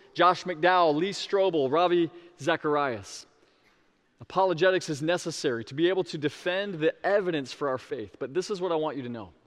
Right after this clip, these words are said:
While all of us should have some reasonable explanation for why we believe,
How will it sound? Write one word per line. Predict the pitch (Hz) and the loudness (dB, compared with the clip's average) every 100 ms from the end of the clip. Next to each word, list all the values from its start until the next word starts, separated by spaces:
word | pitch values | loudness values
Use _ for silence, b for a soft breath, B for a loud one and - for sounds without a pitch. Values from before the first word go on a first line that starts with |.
| _ _ _ _ _ _ _ _ _ b b b b | _ _ _ _ _ _ _ _ _ b b b b
While | - 160 160 160 | 4 6 6 4
all | 170 202 233 | 4 6 4
of | 185 | 4
us | 151 120 - - - _ _ | 2 0 -6 -12 -14 _ _
should | - 180 | 2 2
have | 160 151 | 4 2
some | - - 190 196 160 | 0 0 0 0 -2
reasonable | 160 190 170 196 190 - | -2 -2 -4 0 0 0
explanation | 156 - 156 143 160 - 175 | -2 -6 -4 0 0 -2 -8
for | - 151 127 | -6 -4 -2
why | 135 147 | 2 2
we | 160 160 | 2 0
believe, | 135 135 147 165 | 0 0 -2 -4